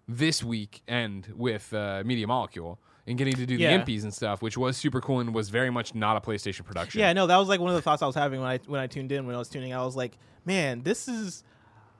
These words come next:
Speaker 2: like, it's pretty cool that PlayStation just allows them to, to kinda do whatever they want."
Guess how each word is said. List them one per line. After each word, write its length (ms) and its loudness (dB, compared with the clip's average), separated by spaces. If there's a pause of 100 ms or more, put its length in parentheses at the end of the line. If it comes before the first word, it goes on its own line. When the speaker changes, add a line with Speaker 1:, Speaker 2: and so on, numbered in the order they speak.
(280)
Speaker 2:
like, 180 0
it's 120 2
pretty 180 0
cool 140 4
that 120 2
PlayStation 380 0
just 140 -4
allows 240 2
them 120 -4
to, 60 -8
to 80 -2
kinda 240 -2
do 140 -2
whatever 240 -2
they 100 -6
want." 240 -6